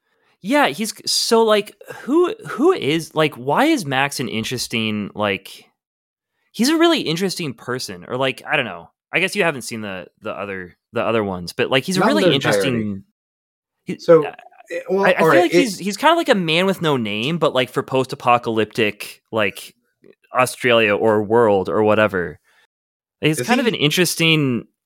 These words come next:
Speaker 1: like, a weird, like, there's something normal about the Man with No Name 'cause he's, like, the, right, like, from the Dollars trilogy, 'cause he's
Speaker 2: Mm-hmm.
Speaker 1: a cowboy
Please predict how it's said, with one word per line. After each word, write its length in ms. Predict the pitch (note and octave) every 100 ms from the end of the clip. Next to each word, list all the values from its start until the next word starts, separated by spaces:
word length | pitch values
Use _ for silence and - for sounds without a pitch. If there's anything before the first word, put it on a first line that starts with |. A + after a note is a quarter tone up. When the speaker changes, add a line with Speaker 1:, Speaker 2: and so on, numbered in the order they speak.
| _
Speaker 1:
like, 320 | B2 A#2+ - - -
a 100 | C#3+
weird, 920 | C3+ B2 A#2+ C3 D3 D#3+ E3 D#3+ D#3 - _ _ _ _ _ _ _ _ _ _ _ _ _ _ _ _ _ _ -
like, 120 | F3
there's 140 | - G3+
something 320 | D#4 A#3 C#3+
normal 280 | B2 C#3 D#3+
about 220 | D#3+ C#3
the 60 |
Man 160 | D3 D3
with 140 | D#3 E3
No 140 | D#3
Name 320 | D3+ D#3 D#3
'cause 200 | E3 C3
he's, 220 | A#2+ A#2
like, 300 | A#2+ A2+ A2
the, 540 | G#2+ A2+ A2 G#2+ G#2+ - _ _ _
right, 320 | G2 A2 A#2+
like, 200 | - A#2 -
from 260 | - A2+
the 160 | G#2 F#2+
Dollars 400 | F#2+ F#2+ G2+ G#2+
trilogy, 540 | - A#2+ A#2 A#2+ A#2+
'cause 960 | A#2+ - _ _ _ _ _ _ A2+ A2+
he's 80 | A2
Speaker 2:
Mm-hmm. 60 |
Speaker 1:
a 40 | G#2+
cowboy 500 | A2 A2 A#2+ A#2+